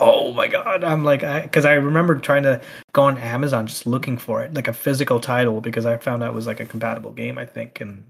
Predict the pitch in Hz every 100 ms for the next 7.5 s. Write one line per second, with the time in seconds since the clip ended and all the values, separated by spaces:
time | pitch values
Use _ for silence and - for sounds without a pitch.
0 | - 113 127 123 113 - 110 107 - _
1 | _ _ - 233 302 285 262 277 277 226
2 | 202 160 185 175 131 135 135 156 127 143
3 | 127 110 - - - 226 127 - 156 165
4 | 185 160 147 151 143 127 117 120 104 -
5 | _ 127 135 120 123 151 143 139 147 131
6 | 113 120 - 107 _ _ 131 143 139 117
7 | 113 - 123 113